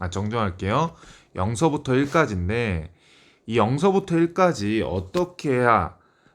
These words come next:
마이너스 일서부터 일까지 될지 생각해 줘야 돼요.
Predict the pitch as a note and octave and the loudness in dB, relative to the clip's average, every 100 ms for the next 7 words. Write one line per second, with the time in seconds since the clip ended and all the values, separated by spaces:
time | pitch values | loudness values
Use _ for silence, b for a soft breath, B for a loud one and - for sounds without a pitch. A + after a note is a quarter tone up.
0 | b G#2 G#2 A#2+ C#3 D3 C#3 - C#3 C3+ | b 0 2 2 0 -2 -4 -2 2 2
1 | D3 C#3+ C#3+ C3 C3+ - E3 D#3+ E3+ E3+ | 2 0 0 0 -6 -2 2 4 4 2
2 | F3+ E3 C3+ G2 F#2 F#2+ B2 C#3 B2+ A#2 | 0 -2 -2 -4 -4 -6 -6 -4 -4 -4
3 | A2+ F#2+ F2 D#2+ D#2 | -4 -4 -4 -8 -10